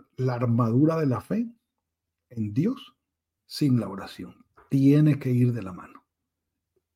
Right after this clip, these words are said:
E importantísimo, recuerden la palabra del Señor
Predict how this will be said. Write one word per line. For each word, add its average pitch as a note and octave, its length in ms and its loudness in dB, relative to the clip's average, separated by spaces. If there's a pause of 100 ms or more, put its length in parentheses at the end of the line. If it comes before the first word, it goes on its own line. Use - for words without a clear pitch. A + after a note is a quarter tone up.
(420)
E D3+ 120 8
importantísimo, C3 1040 6
recuerden B2+ 680 0
la A#2 180 -4
palabra C3 420 -4
del B2+ 160 -6
Señor A#2+ 400 -8